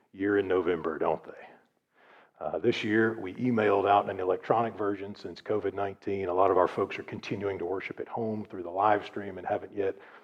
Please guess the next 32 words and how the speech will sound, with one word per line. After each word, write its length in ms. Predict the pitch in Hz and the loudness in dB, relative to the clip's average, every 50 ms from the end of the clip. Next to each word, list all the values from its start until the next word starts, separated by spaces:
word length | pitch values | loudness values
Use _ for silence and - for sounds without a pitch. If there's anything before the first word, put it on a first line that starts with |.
| - _ _ - | -20 _ _ -4
uh, 220 | 110 92 90 85 | 0 2 2 2
felt 260 | 80 - - 95 90 - | 2 0 -2 -4 -4 -4
safe 260 | - - 95 95 - | -2 -2 0 0 -2
to 60 | - | -4
come 220 | - - 104 85 85 | -4 -2 -2 0 2
back. 460 | 82 107 107 107 107 - - - - - - _ _ - - | 4 6 6 6 6 4 -2 -10 -18 -20 -20 _ _ -6 0
That's 240 | - 107 113 - - | 4 4 4 4 4
okay. 580 | 120 104 101 - - 117 101 101 101 95 87 - - - - - | 4 4 4 2 2 2 2 4 4 2 2 -2 -6 -18 -14 -10
We 120 | 104 104 | -10 -10
emailed 480 | - 107 117 120 113 113 113 113 113 110 | -6 -2 -2 0 2 4 4 4 4 4
those 280 | 120 113 107 107 - | 4 2 2 4 4
out, 360 | 123 127 170 165 - - - - - _ _ _ _ _ _ _ _ _ _ _ _ _ - - | 6 6 6 6 4 -2 -12 -18 -20 _ _ _ _ _ _ _ _ _ _ _ _ _ -6 -2
uh, 180 | 104 92 92 85 | 2 2 2 2
a 40 | |
couple 240 | - - 120 - 110 | 0 0 -2 -2 -2
days 240 | 98 107 117 113 110 | 0 2 2 2 2
ago. 400 | 110 - 117 113 110 110 107 110 - - - - - - _ _ _ _ _ _ _ - | 0 0 2 4 4 4 2 0 -4 -12 -16 -18 -20 -20 _ _ _ _ _ _ _ -8
We'll 80 | 92 - | -8 -6
probably 340 | - - 135 113 113 110 | 2 6 8 8 8 8
send 200 | 110 - 143 117 | 6 2 0 0
'em 60 | 117 113 | 2 4
out 120 | 113 117 | 4 6
again 180 | 113 117 113 107 | 6 6 4 4
on 140 | 110 107 | 2 0
Sunday 560 | 107 - - - 151 135 123 117 117 117 110 98 | -2 -2 0 2 4 4 4 4 4 4 4 4
if 100 | - - | 2 0
you 80 | 101 | -2
wanna 300 | 95 104 110 104 98 92 - - - 127 - _ _ _ _ _ | -2 -2 0 0 0 -2 -4 -6 -16 -20 -20 _ _ _ _ _
use 300 | 110 110 113 113 110 107 | -8 -4 -4 -4 -4 -4
the 120 | 110 120 - | -6 -6 -4
commitment 600 | - - 107 104 110 117 117 - 107 98 - _ | -4 -4 -4 -2 -4 -6 -6 -6 -8 -10 -10 _
card 400 | - - 113 110 110 110 110 | -2 0 2 4 4 4 2